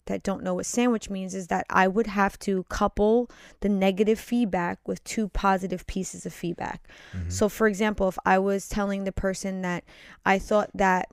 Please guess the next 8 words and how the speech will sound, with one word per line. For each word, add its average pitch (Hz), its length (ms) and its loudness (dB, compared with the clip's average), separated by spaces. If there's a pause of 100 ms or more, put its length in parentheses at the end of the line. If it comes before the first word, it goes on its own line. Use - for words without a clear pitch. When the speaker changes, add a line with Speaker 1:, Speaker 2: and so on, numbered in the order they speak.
Speaker 1:
the 196 160 -2
job 202 400 6
that 214 180 0
they 196 180 2
were 196 240 0
executing 185 1000 -4 (240)
was 190 200 -6
poor, 196 720 6